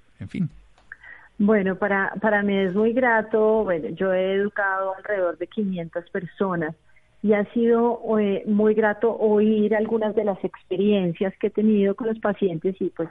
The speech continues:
Speaker 2: no están, eh, digamos, registradas ni parte de estudios científicos, aunque existen muchos estudios científicos. Pero una de las cosas que, que más registran las, las personas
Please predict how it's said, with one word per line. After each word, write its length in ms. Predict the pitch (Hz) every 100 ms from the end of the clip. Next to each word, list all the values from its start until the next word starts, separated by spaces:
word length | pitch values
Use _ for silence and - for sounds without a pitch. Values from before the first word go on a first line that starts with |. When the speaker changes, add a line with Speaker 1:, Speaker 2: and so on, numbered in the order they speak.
| -
Speaker 2:
no 240 | 190 190
están, 360 | 185 208 190 185 -
eh, 320 | 190 196 147 196
digamos, 360 | 196 190 202
registradas 540 | 220 214 208 208 185 202
ni 80 | 214
parte 340 | 190 - 202
de 220 | 214 202
estudios 360 | 180 - 190 185
científicos, 680 | 240 208 196 - - 247 240 - - - - _ _ -
aunque 380 | 240 226 214
existen 500 | 202 - 208 - 220
muchos 300 | 220 214 214
estudios 400 | 214 208 208 202
científicos. 720 | 226 240 330 294 208 - 170 - - - - -
Pero 220 | 247 254
una 340 | 254 277 349
de 80 | 370
las 240 | 302 233 208 - _
cosas 460 | - 233 220 233 226 -
que, 420 | 233 208 196 - -
que 120 | 208
más 380 | 202 208 208 202
registran 880 | 233 - 254 226 226 247 247 226 214
las, 500 | 185 180 175 175 - _
las 240 | 214 196 -
personas 720 | 190 175 - 226 233 269